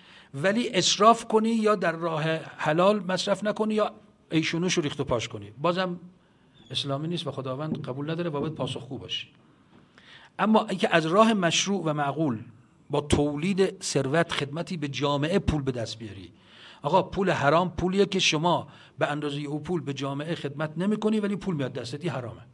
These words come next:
لذا ربا حرامه، چون شما بدون که کار بکنی داری سود میبری، این حرامه. شغلی که هیچ خدمتی به جامعه نمی‌کنه، حالا یا خدمت مادی، خدمت معنوی، خدمت تربیتی، خدمت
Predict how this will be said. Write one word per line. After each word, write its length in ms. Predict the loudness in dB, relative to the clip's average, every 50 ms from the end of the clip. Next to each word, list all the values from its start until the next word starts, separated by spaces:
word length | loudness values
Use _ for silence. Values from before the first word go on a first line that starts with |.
| _ _ -20 -20 -20 _ _ _ _ _ _ _ _ _ _ _ _ _ _ _ _ _ _ -20 -20 -20 -10 -6
لذا 240 | -4 0 4 4 4
ربا 340 | 6 6 6 6 6 4 2
حرامه، 400 | 2 0 -2 -4 -4 -8 -12 -16 -20 _ _ _ _ _ _ _ _ _ _ _ _ _ _ _ _ _ _ _
چون 140 | -4 -4 -2
شما 220 | 0 2 2 2 2
بدون 180 | 2 0 -2
که 80 | -2 -2
کار 280 | 0 2 4 4 4
بکنی 360 | 4 2 0 0 0 0 0 0
داری 220 | 0 -2 -4 -6 -8
سود 300 | -8 -4 -2 -2 0 0
میبری، 340 | -2 -4 -4 -6 -8 -10 -14 -18 _ _ _ _ _ _ _ _ -4
این 120 | -4 -2
حرامه. 320 | -2 -2 -4 -4 -8 -12 -18 -20 _ _ _ _ _ _ _ _ _ _ _ _ _ _ -20 -20 -20 -20 -20 _ _ _ _ _ _ _ _ _ _ _ _ _ -2 2
شغلی 540 | 4 6 8 10 10 8 8 8 6 2 4
که 300 | 4 4 4 4 4 2
هیچ 300 | 2 2 4 6 6 4
خدمتی 480 | 4 4 0 0 2 0 0 0 0 -2
به 120 | 0 -2
جامعه 480 | 0 2 2 2 2 2 0 -2 -2 -2
نمی‌کنه، 580 | 0 0 0 2 0 0 0 0 0 0 0
حالا 140 | 0 0 0
یا 60 | 0
خدمت 360 | 0 -2 -2 0 0 0 0 0
مادی، 460 | 0 2 0 0 0 -2 -4 -4 -4
خدمت 340 | -4 -6 -6 -6 -4 -4 -4
معنوی، 460 | -4 -4 -4 -4 -6 -4 -2 -2 -2
خدمت 340 | -4 -4 -6 -6 -8 -8 -8
تربیتی، 580 | -6 -6 -6 -6 -6 -8 -8 -6 -6 -6 -6
خدمت 520 | -6 -8 -10 -8 -10 -10 -8 -8 -8 -8